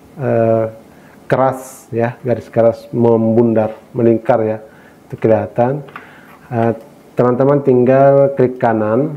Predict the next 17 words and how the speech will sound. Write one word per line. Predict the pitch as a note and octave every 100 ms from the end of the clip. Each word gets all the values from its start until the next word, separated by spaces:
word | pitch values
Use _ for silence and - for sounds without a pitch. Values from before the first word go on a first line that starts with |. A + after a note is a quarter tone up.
| -
kemudian, | A#2+ A#2 A2+ A2+ A#2+ C#3 D3+ D#3 - -
eh, | B2 A#2+ A#2+ A#2 A2+
geser | A#2 C3+ C3
ke | - C3 C3 C3
hardness-nya | A#2+ - A#2 A2 B2 A2+
paling | A2+ G#2+ G#2
bawah, | G#2 G#2 - - - - - - -
supaya | - - A2 A#2 B2+ B2+ B2+ - - _
sampingnya | - A#2+ A2+ A2+ A2+ A2+
dia | A2+ B2+
agak | A#2+ G#2+ A#2+
beras | A2+ A2+ A#2 -
ya, | A2+ G#2 G#2
agak | G#2+
halus | G#2 G#2+ G#2+ G2 - - -
seperti | - - G#2+
ini. | G2+